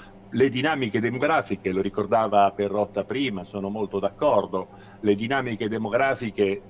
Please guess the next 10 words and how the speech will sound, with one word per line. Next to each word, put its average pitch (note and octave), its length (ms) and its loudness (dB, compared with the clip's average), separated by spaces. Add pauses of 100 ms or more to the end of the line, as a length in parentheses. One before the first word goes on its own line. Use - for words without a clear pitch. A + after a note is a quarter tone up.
(140)
determinano G#2+ 840 0
poi A2+ 280 -2
le F#2+ 160 -4
risposte, G#2+ 580 -2
le F2+ 120 -6
conseguenze G2+ 800 -4
economiche G2 720 -4
o F#2+ 60 -6
di A#2 100 -10
scelta, A2 600 0